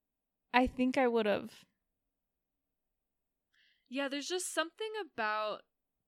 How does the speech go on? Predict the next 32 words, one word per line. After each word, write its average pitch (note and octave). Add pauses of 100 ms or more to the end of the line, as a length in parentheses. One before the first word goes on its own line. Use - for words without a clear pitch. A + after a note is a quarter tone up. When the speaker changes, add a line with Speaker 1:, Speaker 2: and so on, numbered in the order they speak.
(160)
Speaker 2:
even E4
with, B3
like, G#3+ (160)
very, A3 (160)
um, F#3 (240)
A-list F#3+
actors D4 (180)
that G#3+
are F#3 (400)
not G3
T G#3
V F#3+
actors, G#3+ (1200)
Speaker 1:
Mm-hmm. G#3+
Speaker 2:
it's A#3
like F#3+
there's G#3+
still A3+
just G#3+
something A3
about F#3+
watching F#3+
it F#3+
on F#3
the, F3+
on F#3
your F#3
T F#3
V F3
that F#3 (260)
just, F#3
like, D#3+